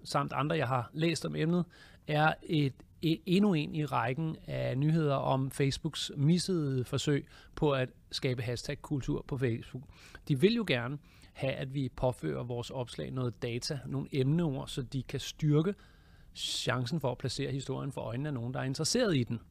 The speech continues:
Så alt er jo godt, men det der med at få brugerne til at klikke på dem, jamen, det har jo vist sig at være svært i den henseende, at Facebook er en platform, der er forholdsvis lukket, når man rører uden for egne venner og uden for egne kredse, så der er lukket, så hvorfor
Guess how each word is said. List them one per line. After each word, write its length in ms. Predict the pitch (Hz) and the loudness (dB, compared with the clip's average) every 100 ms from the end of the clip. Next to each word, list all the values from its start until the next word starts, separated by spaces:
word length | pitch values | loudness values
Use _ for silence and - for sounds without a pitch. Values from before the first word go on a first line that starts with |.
| - - | -20 -10
Så 120 | - | -6
alt 220 | 117 196 | -2 -2
er 40 | 254 | -2
jo 100 | 143 | 0
godt, 260 | 120 131 - - - - | 0 0 -4 -20 -14 -2
men 140 | 135 | 2
det 100 | 185 | 4
der 120 | 233 | 4
med 140 | 165 156 | 2 0
at 80 | 143 | -2
få 100 | 131 | -4
brugerne 280 | 139 160 | -2 -2
til 140 | 143 131 | -2 -6
at 80 | - | -6
klikke 280 | - 196 | -4 -6
på 200 | - 143 120 | -2 -2 -2
dem, 120 | 120 - - - - - - | -6 -8 -20 -20 -20 -20 -12
jamen, 180 | 127 120 | -8 -4
det 140 | 175 | 0
har 140 | 185 190 | 2 2
jo 60 | |
vist 260 | 160 170 - | 2 0 0
sig 200 | 185 151 | 0 0
at 60 | 135 | 0
være 320 | 127 120 123 | -2 -2 -4
svært 360 | - 135 - - - | -2 -4 -4 -10 -4
i 240 | 156 139 | 0 0
den 220 | 123 139 | 0 -2
henseende, 460 | 151 135 147 151 151 | -2 -2 -4 -4 -4
at 180 | 123 113 - - - | -4 -6 -12 -20 -10
Facebook 380 | - 135 147 160 | 0 0 0 0
er 60 | 139 | 0
en 100 | 127 | 0
platform, 440 | 120 - 151 139 | -2 -2 -6 -2
der 80 | 135 | -2
er 40 | |
forholdsvis 460 | - 123 127 147 127 | -2 -4 -4 -4 2
lukket, 360 | 147 190 233 | 2 2 0
når 80 | 180 | -4
man 140 | 127 123 | -2 -2
rører 120 | 135 | -2
uden 300 | 135 147 156 | 0 2 2
for 180 | 160 - | -2 -4
egne 320 | 117 127 143 | -4 -2 -2
venner 340 | 127 131 156 196 - - - - | 0 2 2 -2 -6 -20 -20 -12
og 100 | 135 | -6
uden 160 | 139 143 | -4 -2
for 100 | 143 | -2
egne 220 | 110 123 | -2 -4
kredse, 500 | - 160 185 180 185 | -2 -2 -2 -2 -4
så 140 | - | -2
der 80 | 135 | -2
er 40 | 117 | 0
lukket, 360 | 131 202 220 | 2 0 -2
så 120 | - | -4
hvorfor 360 | 131 165 - | -2 -2 -2